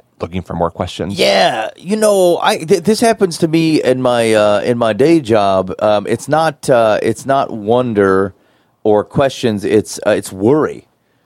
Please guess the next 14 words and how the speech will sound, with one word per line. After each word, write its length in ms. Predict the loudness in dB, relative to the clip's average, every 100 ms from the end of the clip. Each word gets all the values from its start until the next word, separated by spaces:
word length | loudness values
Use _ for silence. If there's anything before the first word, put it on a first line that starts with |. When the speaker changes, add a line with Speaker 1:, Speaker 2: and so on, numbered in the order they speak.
| -8
Speaker 1:
Ah. 240 | -6 -4 0
Speaker 2:
Like, 280 | 0 -2 -12 _
people 280 | -4 0 4
have 120 | 2 2
taken, 600 | 0 2 2 0 -4 -10 _ _ _ _ _ _ -6
like, 220 | -2 0
a 60 | 0
banner 560 | 0 2 2 2 2
of 640 | 2 2 4 2 0 -4 -10
concern. 800 | -8 -8 -4 -2 0 -2 -6 -16 _ _ _ _
Like, 300 | -2 0 0
like, 200 | 0 2
they 120 | 2
feel, 640 | 0 -2 2 4 4 0